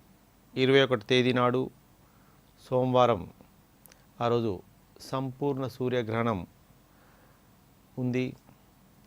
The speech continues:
ఇది మఖా నక్షత్రం సింహరాశిలో సంభవించును.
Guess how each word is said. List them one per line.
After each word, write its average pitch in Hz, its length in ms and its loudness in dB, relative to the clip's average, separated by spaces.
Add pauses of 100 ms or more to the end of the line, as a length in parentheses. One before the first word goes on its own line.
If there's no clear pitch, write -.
(720)
ఇది 120 380 0 (720)
మఖా 123 400 0
నక్షత్రం 123 600 -2 (540)
సింహరాశిలో 127 800 2 (400)
సంభవించును. 123 760 0